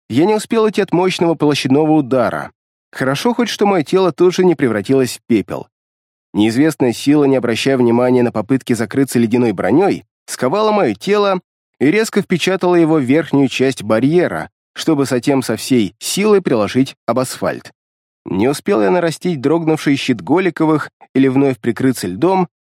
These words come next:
как все повторилось. На третьем таком ударе слетела защита заклинания. На пятом разрядился амулет, и только на шестом мне каким-то чудом удалось сформировать вокруг себя огромную снежинку и тут же разорвать невидимые оковы.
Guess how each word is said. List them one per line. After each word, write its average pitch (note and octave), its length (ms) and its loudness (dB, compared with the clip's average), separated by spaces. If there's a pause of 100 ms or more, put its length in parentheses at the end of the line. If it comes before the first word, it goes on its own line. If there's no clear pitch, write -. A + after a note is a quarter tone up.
(140)
как A#2 180 -4
все F3+ 200 0
повторилось. C#3 720 -4 (560)
На A2 160 -2
третьем G#3+ 420 -2
таком F3 340 0
ударе D#3 300 0
слетела D3 500 -2
защита A2 420 -2
заклинания. B2 720 0 (500)
На A2 200 0
пятом G3+ 340 -2
разрядился D3+ 560 0
амулет, C3+ 480 0 (360)
и D3+ 100 0
только G3+ 300 -2
на E3+ 100 2
шестом D#3+ 520 0
мне C3+ 120 2
каким-то C#3+ 400 -2
чудом G3 380 0
удалось D3 420 0 (160)
сформировать C#3+ 640 0
вокруг C#3+ 320 -2
себя D#3+ 300 -2
огромную E3 440 2
снежинку D3 760 -2 (440)
и C#3 80 2
тут A3 220 -2
же G3+ 120 0
разорвать D#3+ 560 -2
невидимые C#3+ 500 2
оковы. F#2 520 -6